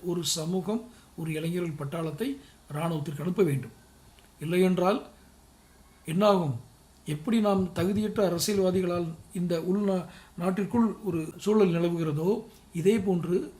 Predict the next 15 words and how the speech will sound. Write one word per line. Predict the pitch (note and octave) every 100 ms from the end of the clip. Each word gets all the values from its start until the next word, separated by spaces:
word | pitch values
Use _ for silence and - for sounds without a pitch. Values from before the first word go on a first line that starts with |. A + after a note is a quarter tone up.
| G#3
எ-, | D3+ C#3+ - -
தகுதியில்லாதவர்களை | D3+ E3+ F#3+ F#3+ F#3+ F#3+ F3+ F3+ G#3+ C4+ - -
இராணுவ | C#3 E3+ F#3
வீரர்களாக | F3+ F3 E3+ F3 E3+ F3+
அனுப்ப, | D#3+ C#3+ - -
நம்மையும் | F#3 G#3+ D#4+ D#4+ C#4+
அறியாமல், | G3 E3 C#3 A#2+ - - - - -
நான் | E3+ D#3
அறிந்து | E3 G3+ G#3+ G3
செய்கிறார்கள் | G3 F#3+ F3+ F3
என்று | E3+ D#3
சொல்லவில்லை, | D3 C#3+ C3+ A#2 - - - - _ _ _ -
அங்கு | F3+ F3+
செல்லும் | D3 G#3 G3
இளைஞர்களும் | E3 G3 G3+ F3 D3+ D#3 D#3+